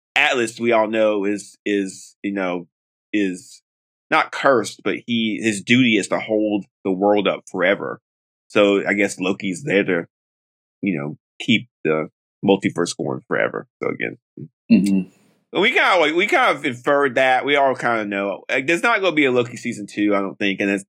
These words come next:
Speaker 1: there's not, well, let me rephrase that. There's not gonna be a Loki season two. Or would we see a
Speaker 2: You
Speaker 1: different
Speaker 2: definitely
Speaker 1: version of
Speaker 2: don't
Speaker 1: Loki?
Speaker 2: need a Loki season two.
Speaker 1: No.
Speaker 2: And if there was a, we're having a season three, and if there was one, that would be weird.
Speaker 1: And plus, we got Sylvie, we got, uh, Sylvie,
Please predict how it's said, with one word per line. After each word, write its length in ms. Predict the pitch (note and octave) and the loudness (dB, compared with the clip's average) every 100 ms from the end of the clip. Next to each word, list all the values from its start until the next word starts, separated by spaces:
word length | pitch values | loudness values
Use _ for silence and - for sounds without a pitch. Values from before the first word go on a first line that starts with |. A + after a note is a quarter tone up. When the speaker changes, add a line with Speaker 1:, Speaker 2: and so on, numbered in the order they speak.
| B2 | 0
Speaker 1:
there's 180 | B2+ C3 | 2 2
not, 160 | D#3 - | 0 0
well, 120 | B2+ G#2+ | -2 0
let 100 | B2+ | 0
me 80 | A2+ | 0
rephrase 280 | - G2+ F2+ | 0 -2 -2
that. 180 | E2 - _ | -6 -8 _
There's 120 | D3 C#3+ | 0 4
not 140 | G3+ | 4
gonna 100 | F#3+ | 4
be 80 | E3+ | 4
a 60 | C#3+ | 4
Loki 260 | C#3 B2 | 2 0
season 260 | A#2 G#2 F#2 | -6 -6 -6
two. 320 | - G2+ F2 F#2 | -4 -4 -4 -2
Or 200 | C#3+ D#3+ D#3+ | 2 4 4
would 200 | F3+ E3 | 2 2
we 160 | F#3 | -4
see 280 | E3 - F3+ | -4 -2 2
a 60 | E3 | 2
Speaker 2:
You 80 | B2 | 2
Speaker 1:
different 260 | D#3 D#3 | -2 0
Speaker 2:
definitely 240 | E3 E3 D3+ | 0 0 0
Speaker 1:
version 140 | C3+ | 2
of 40 | A2+ | 0
Speaker 2:
don't 60 | G#2+ | 2
Speaker 1:
Loki? 100 | B2+ | 2
Speaker 2:
need 160 | C#3+ A#2+ | 2 2
a 40 | |
Loki 360 | G#2 G2+ - F#2+ | 2 0 -2 -6
season 380 | - G#2 F#2+ F2+ | -2 -4 -4 -8
two. 280 | F#2+ F#2 G2 | -6 -4 -4
Speaker 1:
No. 100 | C#3 | -2
Speaker 2:
And 180 | G#2 G2+ | 0 2
if 200 | G#2+ - | 2 2
there 140 | A2 | 0
was 300 | G2+ A#2 A#2 A2 | 2 2 0 0
a, 200 | G2+ G#2 | 0 2
we're 200 | G#2+ G2+ | 0 2
having 280 | G2+ G#2 | 0 0
a 60 | G2+ | -2
season 340 | - G#2 G2 | -2 -2 -4
three, 340 | G2 G2 F#2+ F#2+ | -8 -4 -4 -4
and 80 | F#2+ | -6
if 100 | F#2+ | -4
there 140 | F#2+ | -2
was 240 | G2 A2 G#2 | 2 2 4
one, 200 | G2 F#2+ | 0 0
that 100 | F2 | -2
would 120 | F#2 | -2
be 120 | G2+ | -6
weird. 380 | G2 F#2+ F#2 F#2 - _ _ - | -4 -4 -4 -6 -12 _ _ -4
Speaker 1:
And 100 | F#3+ | 0
plus, 220 | B3 G4 | 2 2
we 80 | D4+ | 4
got 200 | A#3+ G#3+ | 2 2
Sylvie, 500 | - F3+ F3+ F#3 F3 | 2 4 4 2 -2
we 100 | D3+ | 2
got, 220 | E3+ F3 C#3+ | 4 4 6
uh, 180 | C#3 | 4
Sylvie, 540 | B2 E3+ D#3+ E3 E3 | 2 0 2 2 -2